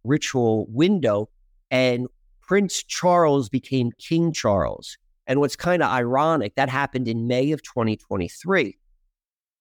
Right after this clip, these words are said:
All British coronations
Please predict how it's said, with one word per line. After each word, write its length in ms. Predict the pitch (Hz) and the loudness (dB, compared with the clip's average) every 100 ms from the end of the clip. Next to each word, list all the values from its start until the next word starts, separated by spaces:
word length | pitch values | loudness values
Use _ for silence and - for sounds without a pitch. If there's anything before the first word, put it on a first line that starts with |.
| _ _ _ _ _ _ - | _ _ _ _ _ _ 0
All 640 | 147 180 190 190 190 143 _ _ _ - | 4 4 4 4 2 -4 _ _ _ -2
British 400 | 139 165 156 - | 0 2 0 -6
coronations 1200 | - 147 147 131 117 98 - 87 113 - - | -6 0 2 2 0 -2 -4 -6 -8 -10 -20